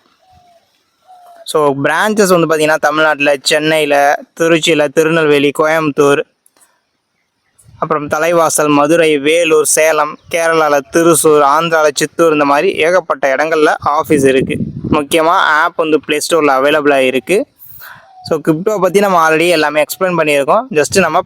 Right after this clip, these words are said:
பிளான் டீடெயில் மட்டும் தெரிஞ்சுக்கலாம். Just ஒரு எக்ஸாம்பிள் உங்களுக்கு நான் வந்து சொல்றேன். இப்போ Bitcoin வந்து பாத்தீங்கன்னா, ரெண்டாயிரத்தி எட்டுல இன்ட்ரோடியூஸ் பண்ணும்போது ஒரு ரூபா. So,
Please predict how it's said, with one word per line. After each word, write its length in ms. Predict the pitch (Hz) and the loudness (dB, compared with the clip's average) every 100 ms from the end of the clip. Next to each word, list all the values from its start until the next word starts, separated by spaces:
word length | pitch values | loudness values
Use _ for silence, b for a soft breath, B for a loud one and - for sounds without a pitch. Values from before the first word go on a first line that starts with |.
| - | -4
பிளான் 300 | 160 202 190 | -2 0 0
டீடெயில் 260 | 165 156 139 | 0 0 0
மட்டும் 220 | 165 160 | 0 0
தெரிஞ்சுக்கலாம். 500 | 143 135 131 120 120 _ _ - - - - _ - _ _ _ b b b b b 151 | -2 0 -2 -2 -6 _ _ -16 -14 -16 -20 _ -20 _ _ _ b b b b b -2
Just 220 | 151 - 202 | -2 0 0
ஒரு 100 | 165 151 | 2 0
எக்ஸாம்பிள் 440 | 143 170 185 175 156 | 0 0 2 2 2
உங்களுக்கு 300 | 143 143 135 | 2 2 2
நான் 120 | 135 | 0
வந்து 180 | 135 139 | -2 -2
சொல்றேன். 320 | 135 131 139 196 | 0 0 -2 -2
இப்போ 120 | 175 151 165 | -4 -2 -2
Bitcoin 400 | 170 247 247 220 | -2 -2 0 0
வந்து 140 | 196 185 | 0 -2
பாத்தீங்கன்னா, 320 | 165 165 180 151 | -2 0 0 -2
ரெண்டாயிரத்தி 460 | 175 196 190 185 160 151 | 0 0 0 0 0 0
எட்டுல 320 | 165 160 156 | 0 0 -2
இன்ட்ரோடியூஸ் 360 | 151 156 143 156 | 0 0 0 0
பண்ணும்போது 300 | 143 143 143 139 | 2 2 4 2
ஒரு 100 | 143 | 2
ரூபா. 180 | 139 139 - - - _ _ _ b b b _ | 0 0 -4 -20 -20 _ _ _ b b b _
So, 60 | - | -4